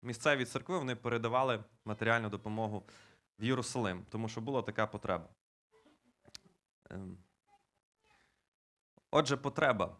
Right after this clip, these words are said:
Я би хотів поговорити трошки більше про це. Е, я думаю, що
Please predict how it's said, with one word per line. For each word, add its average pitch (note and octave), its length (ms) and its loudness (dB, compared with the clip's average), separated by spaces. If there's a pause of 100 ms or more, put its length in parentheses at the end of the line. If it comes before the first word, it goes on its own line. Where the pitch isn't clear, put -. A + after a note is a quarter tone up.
Я C#3 100 4
би F3+ 100 0
хотів E3+ 220 -4
поговорити C#3 520 0
трошки B2 340 -4
більше A#2 300 -4
про G#2+ 160 -4
це. F2+ 240 0 (1300)
Е, C3+ 300 4 (320)
я D#3+ 80 -2
думаю, G3 200 2
що D3+ 120 -4